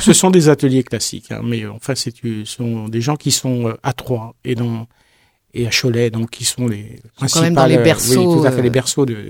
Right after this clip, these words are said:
Speaker 1: du,
Speaker 2: voilà,
Speaker 1: du
Speaker 2: du
Speaker 1: textile.
Speaker 2: textile.
Speaker 1: Voilà, tout à fait.
Speaker 2: Alors, le magasin, vous êtes allé vraiment jusqu'au bout de la démarche, parce que le magasin aussi, c'est pas un magasin traditionnel.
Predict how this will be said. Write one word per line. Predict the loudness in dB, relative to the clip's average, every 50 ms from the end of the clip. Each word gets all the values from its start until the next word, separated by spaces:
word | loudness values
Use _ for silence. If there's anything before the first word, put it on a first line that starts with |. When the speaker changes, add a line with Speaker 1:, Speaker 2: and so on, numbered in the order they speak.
| -14 -14
Speaker 1:
du, | -12 -10
Speaker 2:
voilà, | -8 -6 -6 -6
Speaker 1:
du | -4
Speaker 2:
du | -4 -4 -2
Speaker 1:
textile. | -2 -2 -2 -2 -4
Speaker 2:
textile. | -4 -6 -8 -10 _
Speaker 1:
Voilà, | -16 -16 -16
tout | -18 -20 _ -16 -16
à |
fait. | -16 _ _ _ _ _ _ _ _ 0
Speaker 2:
Alors, | 2 4 4 4
le | 4 6
magasin, | 6 6 6 6 6 4 4 4 2 2
vous | 2 2 2
êtes | 2 2
allé | 0 0
vraiment | 0 0 0 0 0
jusqu'au | 0 2 2 2 2 2 0 0
bout | 0 2 2
de | 2
la | 2 2
démarche, | 2 2 0 0 0 -2 -2 -4 -8
parce | -12 -14 -10 -6
que | -4
le | 0 0 2
magasin | 2 2 2 2 0 0 0 0 -2 -2
aussi, | -4 -6 -6 -6 -6 -8 -8
c'est | -6 -8 -8
pas | -4 -2 0 0
un | 0
magasin | 0 0 -2 -2 -2 -2 -2 -4
traditionnel. | -4 -4 -6 -4 -4 -4 -4 -2 -4 -4 -4 -4 -6 -8